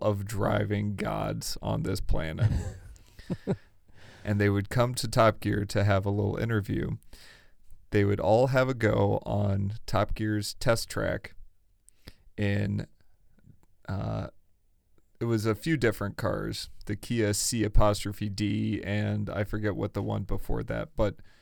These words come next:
Speaker 1: again, tragically slow cars. And to see what these guys could do in it was pretty awesome. <laughs>
Speaker 2: It was.
Speaker 1: To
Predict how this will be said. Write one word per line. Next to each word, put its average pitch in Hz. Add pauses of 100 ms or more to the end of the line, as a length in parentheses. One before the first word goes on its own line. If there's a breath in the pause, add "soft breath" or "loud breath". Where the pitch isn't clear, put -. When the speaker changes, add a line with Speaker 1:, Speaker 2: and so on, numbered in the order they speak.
(280 soft breath)
Speaker 1:
again, 107
tragically 110
slow 117
cars. - (920 soft breath)
And 107
to 104
see 170
what 180
these 139
guys 120
could 156
do 110
in 113
it 113 (840)
was 110 (240)
pretty 117 (400)
awesome. -
<laughs> -
Speaker 2:
It 175
was. 131 (600)
Speaker 1:
To 117